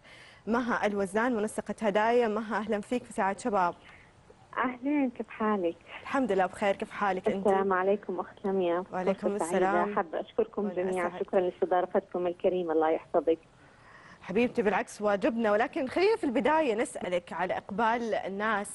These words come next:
Speaker 1: على هدايا الأمهات.
Speaker 2: أم، الحقيقة أنه يوم الأم هو من الأيام اللي بيكون فيها طلب كبير على الزهور والهدايا والشوكولاتة،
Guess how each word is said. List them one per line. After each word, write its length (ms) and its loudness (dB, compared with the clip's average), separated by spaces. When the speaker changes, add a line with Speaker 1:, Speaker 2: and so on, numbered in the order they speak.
Speaker 1:
على 200 2
هدايا 840 2
الأمهات. 880 -2
Speaker 2:
أم، 420 2
الحقيقة 580 4
أنه 160 2
يوم 280 4
الأم 600 2
هو 220 6
من 160 4
الأيام 580 4
اللي 300 4
بيكون 300 2
فيها 380 2
طلب 200 2
كبير 360 4
على 180 0
الزهور 640 4
والهدايا 800 4
والشوكولاتة، 960 2